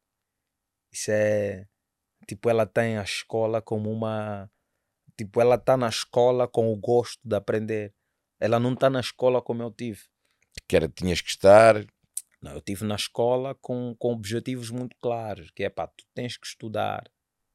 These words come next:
Speaker 1: que é para poderes, é pá,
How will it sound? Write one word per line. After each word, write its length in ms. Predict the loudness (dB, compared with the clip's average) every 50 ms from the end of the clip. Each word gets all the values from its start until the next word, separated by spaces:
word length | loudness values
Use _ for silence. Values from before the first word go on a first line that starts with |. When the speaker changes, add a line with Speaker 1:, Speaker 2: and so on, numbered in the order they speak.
| _ _ _ _ _ _ _ _ _ _ _ _ _ _ _ _ _ _ _ _ _ _ _
Speaker 1:
que 100 | -6 -6
é 40 |
para 240 | -6 -4 -6 -8 -8
poderes, 500 | -6 -10 -12 -8 -6 -4 -4 -4 -6 -6 -8
é 60 | -10
pá, 320 | -8 -10 -10 -10 -10 -14